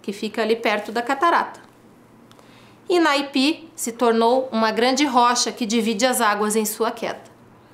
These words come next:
Até hoje, dizem que a cobra fica espiando os dois e que à noite é possível ver a pedra e a árvore conversando.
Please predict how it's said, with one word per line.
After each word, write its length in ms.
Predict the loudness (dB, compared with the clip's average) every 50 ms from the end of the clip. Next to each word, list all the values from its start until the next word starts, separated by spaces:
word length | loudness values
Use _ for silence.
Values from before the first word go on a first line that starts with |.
| -20 -20 -20 -20 -18 -4 -2
Até 340 | 0 0 0 2 4 4 6
hoje, 480 | 6 6 6 4 4 0 -2 -6 -8 -10 -16 -20 _
dizem 320 | -8 -6 -6 -4 -6 -6
que 100 | -4 -6
a 40 | -6
cobra 360 | -2 0 0 0 2 0 -2
fica 260 | -4 -4 -6 -6 -2
espiando 540 | -2 -2 -2 -2 0 0 2 4 4 4 2
os 100 | 0 2
dois 420 | 2 2 2 2 2 2 0 -2 -4 -10 -20 -20 -20 -10 -10
e 60 | -8
que 220 | -8 -4 0 0 2
à 100 | 2 2
noite 580 | 2 4 4 4 4 2 0 -2 -4 -4 -6 -6
é 80 | -10 -10
possível 580 | -6 -4 -2 0 0 0 2 4 4 4 4
ver 420 | 4 2 2 2 2 0 -2 -6 -12 -16 -16 -8 -8
a 100 | -8 -8
pedra 680 | -6 -4 -2 0 2 2 0 0 0 0 -2 -2 -6 -12 -20 -20 -20 -20 -20 -10 -6
e 140 | -4 -2 0
a 60 | 2
árvore 440 | 2 2 0 0 -2 -4 -6 -6 -6
conversando. 880 | -8 -6 -4 -4 -2 0 0 -2 -2 -2 -4 -4 -6 -8 -10 -14 -18